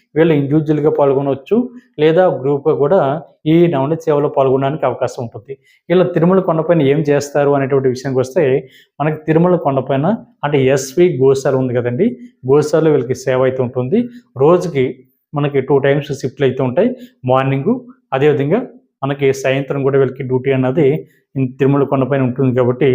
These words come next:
శ్రీవారి భక్తులందరూ కూడా ఈ అవకాశాన్ని వినియోగించుకోండి. వీళ్ళ వయసు ఎంత ఉండాలి అనేటువంటి విషయానికి వస్తే,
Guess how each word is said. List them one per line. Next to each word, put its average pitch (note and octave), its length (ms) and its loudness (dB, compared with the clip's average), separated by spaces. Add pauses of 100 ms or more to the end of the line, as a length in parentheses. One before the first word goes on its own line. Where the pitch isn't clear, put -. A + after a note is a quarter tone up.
(440)
శ్రీవారి C#3+ 440 2
భక్తులందరూ C3+ 580 -2
కూడా C3+ 200 2
ఈ G#3 160 2
అవకాశాన్ని B2+ 540 0
వినియోగించుకోండి. A#2+ 640 -4 (340)
వీళ్ళ D#3+ 180 4
వయసు D3+ 360 2
ఎంత C#3+ 220 -2
ఉండాలి C#3 380 2
అనేటువంటి C3+ 360 -2
విషయానికి B2 340 -4
వస్తే, D3+ 220 -2